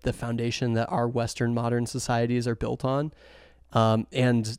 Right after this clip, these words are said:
yeah, the, the growth of movement again as a practice is intricately linked to that historical moment for sure.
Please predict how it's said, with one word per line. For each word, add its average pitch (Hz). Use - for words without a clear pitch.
yeah, 117
the, 117
the 113
growth 139
of 117
movement 113
again 117
as 127
a 117
practice 131
is 123
intricately 123
linked 120
to -
that 120
historical -
moment -
for -
sure. -